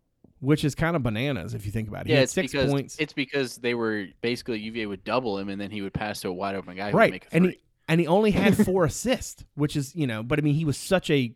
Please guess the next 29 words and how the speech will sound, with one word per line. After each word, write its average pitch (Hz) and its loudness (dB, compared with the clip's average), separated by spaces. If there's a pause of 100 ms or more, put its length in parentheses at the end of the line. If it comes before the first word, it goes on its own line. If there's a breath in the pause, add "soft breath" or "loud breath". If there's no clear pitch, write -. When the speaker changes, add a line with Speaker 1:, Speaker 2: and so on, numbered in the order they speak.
(160)
Speaker 1:
you 160 -4
know, 117 -2
crucial 156 0
part 131 2
of 120 0
their 110 0
offense. 123 -2 (440 soft breath)
There 147 0
was 208 4
a 147 0
time 147 0
in 139 4
that 123 -2
first 123 -2
half 147 2
last 113 -4
night, 104 -6
which 120 -8
I 156 -2
think 156 -2
the 120 -6
big 143 0
reason 117 -2
they, 104 -4
they 107 -4
only 110 -2
scored 107 -8
fifteen 101 -8
points 135 -4